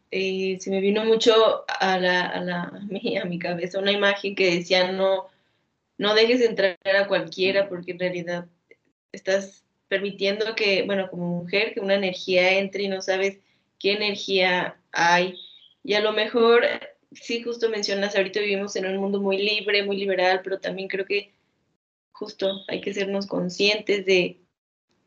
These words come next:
quién está permitiendo que entre a tu, a tu vida.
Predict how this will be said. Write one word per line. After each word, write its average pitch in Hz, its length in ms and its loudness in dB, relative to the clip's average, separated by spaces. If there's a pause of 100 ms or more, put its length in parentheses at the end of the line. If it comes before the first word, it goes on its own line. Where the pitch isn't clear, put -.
(240)
quién 220 300 4
está 214 320 2
permitiendo 190 840 -2
que 190 220 0
entre 185 340 -6
a 180 120 -8
tu, 180 180 -10
a 175 80 -12
tu 180 100 -12
vida. 185 320 0